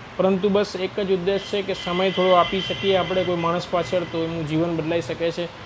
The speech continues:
તમારી સામે છે આજે સુધીરભાઈ પ્રજાપતિ, જે ઘણા વર્ષોથી, મતલબ, આવી રીતના નાનું મોટું ટ્રકના કામ કરતા હતા અને, અ, અચાનક જ લોકડાઉન પછી એવી પરિસ્થિતિ થઈ ગઈ અને ગંભીર પરિસ્થિતિમાં આવી ગયા. ક્યાંય ને ક્યાંય ભગવાન આવી પરિસ્થિતિની અંદર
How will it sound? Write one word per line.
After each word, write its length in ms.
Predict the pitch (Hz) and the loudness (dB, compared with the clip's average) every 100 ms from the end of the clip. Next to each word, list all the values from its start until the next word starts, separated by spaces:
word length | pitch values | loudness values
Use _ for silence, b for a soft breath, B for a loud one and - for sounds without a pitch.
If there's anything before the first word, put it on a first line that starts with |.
| - - | -14 -2
તમારી 200 | 175 190 | 4 4
સામે 360 | 185 185 226 | 4 2 4
છે 160 | 226 226 | 4 4
આજે 360 | 220 202 214 202 | 4 4 2 0
સુધીરભાઈ 640 | - - 175 185 180 185 | -4 -4 2 4 4 2
પ્રજાપતિ, 560 | 175 165 180 170 175 | 0 -2 -2 -2 -4
જે 320 | 180 165 175 170 - - - 147 | -2 0 0 0 -6 -16 -8 2
ઘણા 220 | 151 190 | 6 8
વર્ષોથી, 460 | 190 175 196 185 185 | 8 4 2 0 0
મતલબ, 440 | 170 170 170 165 - - - | -2 -2 0 -2 -6 -14 -4
આવી 160 | 160 170 | -2 -2
રીતના 240 | 170 170 | -2 -4
નાનું 240 | 165 170 | -4 -2
મોટું 380 | 165 156 165 - | -2 0 -2 0
ટ્રકના 380 | 160 156 170 170 | -2 0 0 -2
કામ 260 | 160 156 170 | -2 -4 -2
કરતા 300 | 170 - 170 | -6 -4 -4
હતા 220 | 170 165 | -4 -4
અને, 320 | 160 160 160 156 - - | -4 -8 -10 -12 -16 -10
અ, 20 | |
અચાનક 540 | 147 147 185 202 220 | -6 -4 -2 -2 0
જ 240 | 214 202 165 | 2 0 -2
લોકડાઉન 500 | 160 170 165 165 165 | 0 -2 0 -2 -2
પછી 220 | 156 - | -6 -4
એવી 80 | 170 | -4
પરિસ્થિતિ 480 | 165 165 160 165 165 | -2 -4 -4 -4 -4
થઈ 220 | 160 160 | -2 -2
ગઈ 140 | 160 | -2
અને 300 | 156 156 156 143 147 | -4 -6 -8 -8 -6
ગંભીર 280 | 160 175 160 | -2 -2 -2
પરિસ્થિતિમાં 540 | 156 156 160 165 160 | -4 -6 -6 -6 -6
આવી 180 | 143 151 | -6 -6
ગયા. 160 | 147 147 | -6 -6
ક્યાંય 240 | 151 185 | -6 -4
ને 140 | 220 220 | -2 -2
ક્યાંય 160 | 220 | -2
ભગવાન 360 | 165 156 185 180 | 0 0 0 0
આવી 140 | 175 | -2
પરિસ્થિતિની 580 | 175 180 180 - 185 185 | -2 -4 -6 -8 -6 -4
અંદર 240 | 175 175 | 0 0